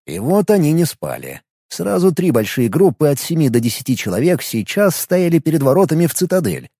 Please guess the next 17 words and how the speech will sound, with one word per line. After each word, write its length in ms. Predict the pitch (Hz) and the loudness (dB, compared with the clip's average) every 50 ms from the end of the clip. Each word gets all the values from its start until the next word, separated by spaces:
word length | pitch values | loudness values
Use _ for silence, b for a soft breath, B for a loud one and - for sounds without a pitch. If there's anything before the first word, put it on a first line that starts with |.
| _ _ | _ _
и 80 | 92 107 | 0 0
охотно 480 | 113 110 - 175 196 175 - 196 208 | 0 2 2 2 2 2 4 2 2
делились 460 | 180 196 208 135 110 101 98 107 - - | 4 4 2 2 2 2 0 -2 -2 -4
своими 400 | - 117 113 117 131 127 123 113 | -6 -4 -2 0 2 2 2 2
достижениями 840 | 120 110 - - 120 104 147 165 170 165 160 165 165 170 170 - | 0 -2 -2 -4 -4 0 0 2 2 2 2 2 2 2 2 2
очередной 520 | - 165 - - 196 196 180 143 160 175 175 | 0 -2 -2 2 2 2 4 4 2 2 0
вылазки. 580 | 135 101 82 67 65 - - - - - - - _ _ _ _ _ _ _ _ _ _ _ _ - | 0 -2 -6 -8 -10 -12 -14 -14 -16 -18 -20 -20 _ _ _ _ _ _ _ _ _ _ _ _ -12
Я 260 | 139 135 92 120 - - | -8 -4 -2 0 0 2
прошел 380 | 196 202 180 - 214 208 170 | 2 0 2 2 2 2 2
рядом, 420 | 113 104 101 104 95 113 110 107 - | 2 2 2 2 2 0 0 0 -2
отчего 400 | - 131 - - 185 180 196 190 | -4 -4 -2 -2 0 2 2 2
они 160 | 185 190 196 | 4 2 2
замерли, 560 | 170 196 202 147 85 71 - 62 60 58 - _ _ | 2 2 2 0 0 -4 -8 -10 -12 -12 -14 _ _
и 140 | 104 143 | -2 -2
тоже 340 | 147 - 220 220 220 185 208 | -2 0 2 2 4 4 4
оценил 380 | 202 - - 175 143 135 135 117 | 2 2 2 2 2 2 2 0
трофеи. 520 | 127 113 98 - - 62 57 53 - - | -2 -2 -4 -4 -8 -10 -10 -12 -14 -18